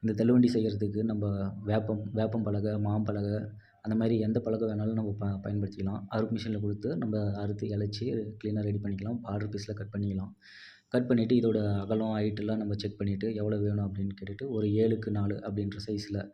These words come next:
அதாவது ஏழு, ஏழு அடி நீளம், ஆ, நாலு அடி அகலம் அப்படின்ற முறையில் நம்ம all round பார்டர் பீஸ் வந்து பார்த்திங்கன்னா அஞ்சு இன்ச்சு கிழிச்சிட்டு நல்லா all round, ஆ, ஃபிட்டிங் பண்ணிக்கலாம். ஸ்க்ரூ போட்டு,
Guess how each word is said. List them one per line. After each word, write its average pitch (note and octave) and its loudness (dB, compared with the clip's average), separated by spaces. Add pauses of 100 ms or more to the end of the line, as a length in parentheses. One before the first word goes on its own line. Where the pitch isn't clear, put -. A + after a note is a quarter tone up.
(300)
அதாவது A#2 4
ஏழு, A2+ 4
ஏழு A2 4
அடி A2 2
நீளம், G#2+ 0 (200)
ஆ, G#2+ 2
நாலு G#2+ 2
அடி G#2+ 0
அகலம் G#2 0
அப்படின்ற G#2 0
முறையில் G2+ 0
நம்ம G#2 -2
all G#2 -4
round G#2+ -2 (340)
பார்டர் B2 4
பீஸ் - -2
வந்து G#2+ -2
பார்த்திங்கன்னா G#2 -2
அஞ்சு G#2+ 0
இன்ச்சு G2+ -4
கிழிச்சிட்டு G2+ -6 (340)
நல்லா A2 2
all A2 2
round, G#2+ 0 (320)
ஆ, A2+ -2 (580)
ஃபிட்டிங் G#2+ -4
பண்ணிக்கலாம். G2 -2 (160)
ஸ்க்ரூ - -4
போட்டு, G#2 -4